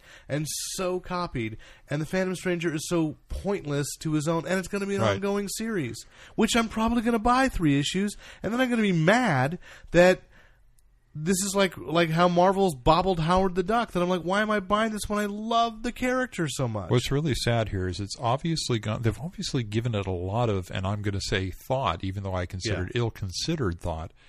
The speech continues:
Speaker 2: that they've tried to make this book, they've, someone has obviously done this to bring it into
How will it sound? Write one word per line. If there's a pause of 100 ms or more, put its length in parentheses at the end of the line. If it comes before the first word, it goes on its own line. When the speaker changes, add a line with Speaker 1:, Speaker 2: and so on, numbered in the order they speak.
(680)
Speaker 2:
that
they've
tried
to
make
this
book, (160)
they've, (380)
someone
has
obviously
done
this
to
bring
it
into